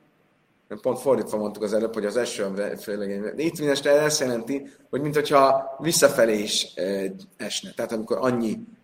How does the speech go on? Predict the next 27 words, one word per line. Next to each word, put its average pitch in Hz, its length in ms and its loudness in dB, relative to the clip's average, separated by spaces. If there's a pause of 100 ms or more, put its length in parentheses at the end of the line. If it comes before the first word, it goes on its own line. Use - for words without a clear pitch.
(140)
eső 104 380 -4
van. 78 280 -10 (880)
Mi 156 140 2
az 156 140 10
áldás, 131 400 8
amit 95 180 -6
mondunk? 165 400 0
Májme 110 280 2
Varech, 151 420 4 (420)
Amar 110 300 0
Vidam 104 280 0
Ráv, 156 360 8 (440)
azt - 160 -4
mondta 120 200 0
Ráv, 143 360 6 (580)
ö, 120 380 4 (280)
"Hálát 156 400 8
adunk 120 160 -2
neked, 139 360 4
örökkévaló 120 440 0
Istenünk, 131 520 0
minden 151 280 0
egyes 98 300 0
cseppért, 135 500 0
amit 95 180 -6
lehoztál 117 480 0
nekünk." 120 460 -4